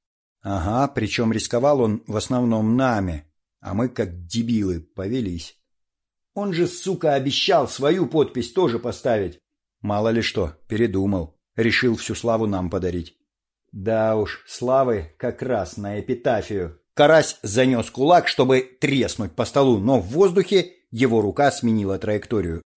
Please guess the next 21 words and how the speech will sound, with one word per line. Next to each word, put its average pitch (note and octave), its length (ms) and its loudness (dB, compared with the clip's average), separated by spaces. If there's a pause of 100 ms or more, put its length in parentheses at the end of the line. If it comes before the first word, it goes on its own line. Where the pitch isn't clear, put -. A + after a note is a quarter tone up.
(140)
Зазвонил G#2+ 480 -4
телефон. F2 540 -10 (720)
"Да, C#3 460 4
отдел C3 320 2
промышленности", C3+ 880 0 (100)
рявкнул C3 580 4
он A#2 140 4
в - 60 -10
трубку, F#3 440 6
которая E3+ 360 4
в C3+ 40 6
ответ B2+ 300 4
быстро D3+ 400 0
заверещала. C3 840 2 (240)
Но C3+ 280 4
что - 200 0
именно, C3+ 380 2
Якову A2 500 0
было F#2 220 -2
не F#2+ 160 -4
разобрать. G2 520 -4